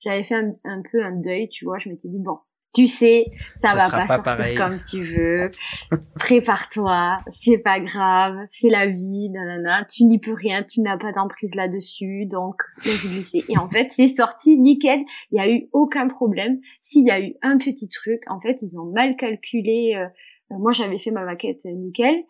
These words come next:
Speaker 1: et ils m'avaient demandé de faire, euh, cinq, euh, centimètres de bord perdu.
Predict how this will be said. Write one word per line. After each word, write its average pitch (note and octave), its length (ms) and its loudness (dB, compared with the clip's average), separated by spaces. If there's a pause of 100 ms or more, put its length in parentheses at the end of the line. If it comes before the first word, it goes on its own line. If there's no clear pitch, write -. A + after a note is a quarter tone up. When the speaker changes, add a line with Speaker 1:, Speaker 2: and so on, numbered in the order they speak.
(240)
Speaker 1:
et G#3+ 80 0
ils G#3+ 60 2
m'avaient G3 260 0
demandé G#3 400 0
de A#3 140 2
faire, A3 320 -2
euh, E3+ 500 -8
cinq, A3+ 380 -6
euh, E3+ 580 -4
centimètres A3 520 -2
de G3+ 100 -6
bord F#3+ 220 -6
perdu. F#3 380 -16